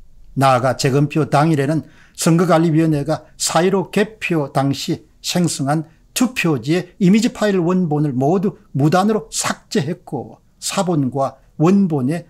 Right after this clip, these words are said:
동일성을 확인할 수 있는 어떤 그런 종류의 장치도 남겨놓지 않았다. 이런 사실이 선관위의 고백에 따라서 공식적으로 확인됐습니다. 이 하나만으로도 선거 무효 소송에 필수적으로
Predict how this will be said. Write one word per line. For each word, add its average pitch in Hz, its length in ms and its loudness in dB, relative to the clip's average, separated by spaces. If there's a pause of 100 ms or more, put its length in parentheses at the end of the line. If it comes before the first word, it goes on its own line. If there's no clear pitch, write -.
(120)
동일성을 165 880 0 (140)
확인할 123 460 -2
수 - 120 -8
있는 110 200 -4
어떤 226 500 0
그런 160 260 0
종류의 120 460 -4 (200)
장치도 135 480 -2
남겨놓지 123 520 -2
않았다. 117 680 -10
이런 151 240 -2
사실이 151 560 -4 (240)
선관위의 123 640 -2
고백에 147 420 0
따라서 143 380 -4
공식적으로 180 580 -4
확인됐습니다. 120 840 -8 (420)
이 208 180 2
하나만으로도 196 1040 0 (600)
선거 151 320 2
무효 147 260 4
소송에 151 600 -4 (420)
필수적으로 170 1040 -2